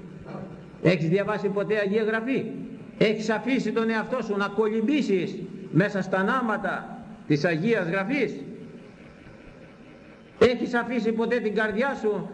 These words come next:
να τη δώσεις ολοκληρωτικά στον Κύριο και να πεις, «Θεέ μου, πάρ' την καρδιά μου, έλα μέσα να κατοικήσεις, την κάνω σπίτι σου»;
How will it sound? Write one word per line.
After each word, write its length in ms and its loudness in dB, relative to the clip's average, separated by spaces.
να 140 4
τη 120 2
δώσεις 380 0
ολοκληρωτικά 680 0
στον 180 -2
Κύριο 240 2
και 120 -2
να 100 -2
πεις, 180 -2
«Θεέ 220 2
μου, 220 -4
πάρ' 160 2
την 100 -2
καρδιά 360 2
μου, 220 -6
έλα 240 4
μέσα 200 -2
να 80 -2
κατοικήσεις, 720 -2
την 140 8
κάνω 260 0
σπίτι 360 -2
σου»; 220 -2